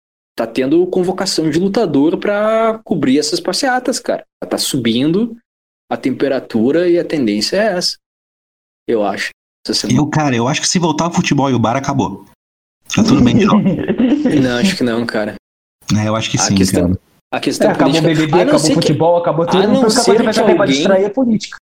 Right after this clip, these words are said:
Speaker 1: A não ser que alguém lá do, entre S T F, Congresso e Executivo consiga costurar uma paz muito boa.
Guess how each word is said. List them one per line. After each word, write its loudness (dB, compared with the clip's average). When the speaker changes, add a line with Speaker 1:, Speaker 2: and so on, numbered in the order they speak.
Speaker 1:
A -4
não 0
ser -2
que -4
alguém 0
lá -2
do, 2
entre -2
S -6
T -2
F, -2
Congresso -2
e 2
Executivo -4
consiga 0
costurar -2
uma -2
paz -4
muito 0
boa. 0